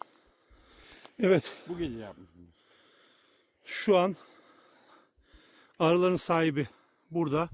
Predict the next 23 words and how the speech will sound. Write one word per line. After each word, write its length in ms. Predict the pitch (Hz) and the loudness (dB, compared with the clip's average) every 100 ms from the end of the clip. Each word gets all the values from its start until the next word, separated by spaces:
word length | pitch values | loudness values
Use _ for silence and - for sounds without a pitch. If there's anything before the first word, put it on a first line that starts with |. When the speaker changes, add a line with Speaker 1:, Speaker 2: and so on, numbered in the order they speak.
| - - - _ _ _ _ _ | -14 -20 -20 _ _ _ _ _
Speaker 1:
Ondan 420 | 175 180 175 160 - - _ _ _ - - - - 147 | 0 2 2 0 -6 -20 _ _ _ -20 -20 -20 -18 -8
dün 180 | 147 196 | -2 -2
akşam 480 | 175 165 - 180 170 - - _ _ _ _ _ _ | -2 -4 -2 -2 -2 -6 -20 _ _ _ _ _ _
burada 420 | 165 175 175 180 - _ _ _ _ _ - | -4 0 2 2 0 _ _ _ _ _ -8
ayı 360 | 170 175 180 143 _ _ _ _ | 2 4 4 0 _ _ _ _
kovanlarını 560 | - 175 175 175 190 196 | 0 4 4 2 -2 0
parçalamış 760 | 190 180 190 185 185 - - - _ _ _ | 0 0 -2 -2 -2 -6 -10 -14 _ _ _
maalesef. 600 | 175 175 151 131 190 170 | -4 0 0 0 -2 -2
Speaker 2:
Üç 160 | 135 - | -8 -20
tane 140 | 95 92 _ | -20 -20 _
kovanlı. 240 | 98 95 90 _ 214 | -20 -20 -20 _ -8
Speaker 1:
Üç 180 | 202 | -8
kovanlığın 540 | - 185 170 165 170 170 | -2 0 2 0 -2 -2
da 120 | 190 | -2
burada 380 | 175 160 190 175 _ _ _ _ _ | -2 0 0 0 _ _ _ _ _
parçalandığını 800 | - 175 - 175 165 160 170 190 | -2 -2 0 -2 0 0 0 0
o 140 | 190 | 0
da 120 | 175 170 | 0 -2
bizle 280 | 170 165 | -2 0
beraber 440 | 151 160 160 190 - _ _ _ | 2 0 0 -2 -4 _ _ _
şimdi 300 | - 190 185 | -10 -6 -4
şahit 360 | - 156 139 - | -4 -2 -2 -2
geldi. 400 | 151 139 160 | -2 0 -2